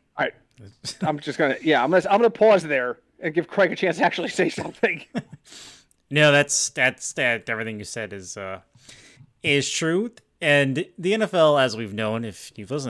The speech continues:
Speaker 2: to this podcast in the last six seasons, eh, you know that we don't usually agree with things the N F L does or decides. Um, so that, so that's no-, that's nothing new. One thing I will,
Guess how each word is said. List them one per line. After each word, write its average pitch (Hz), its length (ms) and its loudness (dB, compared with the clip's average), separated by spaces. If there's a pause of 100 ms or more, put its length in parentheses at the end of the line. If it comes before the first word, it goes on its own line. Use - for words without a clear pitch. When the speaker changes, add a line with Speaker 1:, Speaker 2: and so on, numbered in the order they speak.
Speaker 2:
to - 40 -14
this 120 160 -8
podcast 123 400 -8
in 110 60 -12
the 101 60 -10
last 101 160 -8
six - 160 -10
seasons, 156 480 -4 (1080)
eh, 240 60 -6
you 247 180 -2
know 180 240 4
that 160 220 6
we 170 160 -4
don't 180 220 -2
usually 135 640 -2 (520)
agree 135 400 0
with 123 160 -2
things 120 520 -6
the 113 100 -8
N 110 80 -4
F 110 120 -10
L 104 360 -8
does 110 340 -6
or 90 140 -10
decides. 95 600 -6 (1160)
Um, 104 280 -4
so - 120 -10
that, 113 320 0 (140)
so 202 120 -4
that's 220 280 0
no-, 139 120 -2
that's 214 240 0
nothing 135 320 0
new. 104 280 -8 (560)
One 247 240 -2
thing 233 240 -4
I 160 160 4
will, 165 800 0